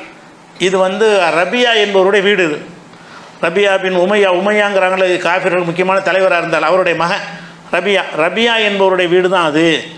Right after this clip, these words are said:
"ஒஹுமுல் ஆன ஷர்புன்", இப்ப அவங்க உள்ள குடிச்சிட்டு இருக்கிறாங்க. உமர் சொல்றாரு, "இப்ப அங்க லைட்லாம் எதுக்கு எரியுதுன்னு கேட்டா, உள்ளக்க அவங்க குடிச்சிக்கிட்டு இருக்கிறாங்க." "ஃபமா தரா, இப்ப என்ன சொல்ற, நான் என்ன செய்யறது, உள்ள பூந்துருமான்னு?" கேக்குறாரு.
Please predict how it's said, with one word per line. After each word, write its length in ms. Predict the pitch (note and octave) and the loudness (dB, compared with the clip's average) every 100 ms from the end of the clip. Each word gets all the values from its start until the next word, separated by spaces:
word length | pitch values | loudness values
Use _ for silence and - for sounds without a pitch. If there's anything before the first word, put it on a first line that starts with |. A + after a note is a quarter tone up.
| - - - - | -20 -20 -20 -6
"ஒஹுமுல் 440 | D3+ G#3+ B3 B3 A3+ | 0 2 2 0 0
ஆன 500 | G3 G3 F#3+ F3+ E3 - | 0 0 0 0 -2 -2
ஷர்புன்", 560 | G3+ G3+ E3+ F3 D#3+ B2 - - - - - | -2 -2 -2 -2 -4 -6 -14 -20 -20 -20 -10
இப்ப 340 | F3+ F3+ C#4 | -10 -6 -2
அவங்க 220 | A3 A3 | 0 2
உள்ள 280 | G3+ F#3 A3 | 0 0 -2
குடிச்சிட்டு 400 | - A3+ G#3+ G3 | 0 0 0 0
இருக்கிறாங்க. 240 | F3 E3 F3+ | 0 0 0
உமர் 240 | A3 - | 0 2
சொல்றாரு, 300 | G3+ F#3+ D#3+ - - - - - - | 2 0 -2 -8 -16 -20 -20 -20 -8
"இப்ப 240 | D#3+ E3 | -6 -4
அங்க 120 | E3 | -2
லைட்லாம் 500 | D#3+ D#3 G3+ G#3 G#3+ | 0 2 0 0 -2
எதுக்கு 320 | F#3+ F#3 F3 F3 | 0 0 0 2
எரியுதுன்னு 360 | G#3 F#3+ E3+ | 2 2 0
கேட்டா, 520 | D#3 C#3 C#3 D3 A#3+ C#4+ - - - D#3+ | 0 0 0 0 0 -4 -10 -16 -8 -2
உள்ளக்க 220 | G#3+ G3+ | 0 0
அவங்க 300 | G#3 G3 F#3+ | 0 0 0
குடிச்சிக்கிட்டு 340 | A3+ B3 A3+ G#3+ | -2 0 0 0
இருக்கிறாங்க." 340 | G#3 G3+ G3 D3 - - - - - - - - | 0 -2 -2 -4 -8 -18 -20 -20 -20 -20 -20 -4
"ஃபமா 280 | G3 G3+ G3+ | -2 0 0
தரா, 180 | F3+ F3 | 0 0
இப்ப 120 | F3 | 0
என்ன 200 | F#3+ G#3 | 0 -2
சொல்ற, 440 | F#3+ F3 D#3+ E3+ D#3 B2+ - - - | 0 0 2 2 0 -2 -10 -18 -6
நான் 120 | F#3 | -2
என்ன 220 | F3+ G#3+ | 0 0
செய்யறது, 280 | G#3+ F#3+ F3 | 0 0 2
உள்ள 140 | F#3+ F#3+ | 0 0
பூந்துருமான்னு?" 480 | F#3+ F#3+ F3+ F#3+ | 0 2 0 0
கேக்குறாரு. 400 | G#3 F3+ E3+ D3 | 0 0 0 -2